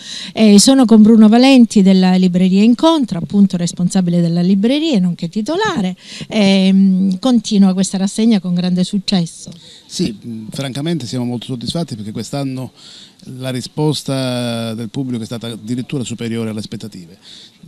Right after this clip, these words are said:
Speaker 2: Stiamo proseguendo, continueremo ancora fino al ventotto di agosto con l'ultima serata dedicata al nuovo romanzo di Domenico Tara e stiamo ottenendo buoni, buoni riscontri.
Speaker 1: Quindi il bilancio è positivo per ora?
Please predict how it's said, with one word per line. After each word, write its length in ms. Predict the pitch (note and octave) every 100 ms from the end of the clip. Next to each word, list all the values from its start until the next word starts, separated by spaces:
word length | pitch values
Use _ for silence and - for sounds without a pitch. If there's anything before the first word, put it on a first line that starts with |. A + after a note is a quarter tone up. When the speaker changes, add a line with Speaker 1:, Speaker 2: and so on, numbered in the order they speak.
| B2 A#2+ A#2
Speaker 2:
Stiamo 320 | - C#3+ C3+
proseguendo, 680 | C3 C3+ C#3+ D3+ F3+ E3+ C3
continueremo 1000 | B2 G#2+ A#2+ B2+ B2+ A#2+ A#2+ A#2 A2+ A#2
ancora 440 | A2 C3 C3+ B2
fino 240 | A2 A#2
al 100 | A#2
ventotto 840 | G#2+ G#2 G2+ A#2 G#2+ C3 B2+ - A2+
di 80 |
agosto 580 | B2 A#2+ A2 G#2+ - E3
con 220 | - A#2
l'ultima 340 | A2 A2+ A#2+ A#2+
serata 600 | C#3 B2 B2 A#2 B2 B2
dedicata 460 | A2+ A2+ A2 A#2+ A#2
al 60 |
nuovo 200 | A#2 A#2
romanzo 360 | A2+ A#2 A2+ -
di 60 | A2
Domenico 320 | A2 A2+ A2+
Tara 320 | G2+ F2 E2+ _ _ - _ _
e 200 | - A#2+
stiamo 1200 | A2 - B2 A#2 A#2 A2+ A2 A2 A2 G#2+ G#2 G2+ G2+ -
ottenendo 500 | - B2 B2 B2 A2+
buoni, 300 | G#2 A2+ A2+
buoni 260 | G2 A2 G#2
riscontri. 520 | G2 F#2 F#2 D#2 - _ _ - _ -
Speaker 1:
Quindi 380 | - G#3+ F#3+ G3+
il 80 | F3+
bilancio 440 | F3+ G3 G3 F#3+
è 20 |
positivo 560 | D3 F3 - E3 D#3+ E3
per 180 | E3+ E3
ora? 220 | E3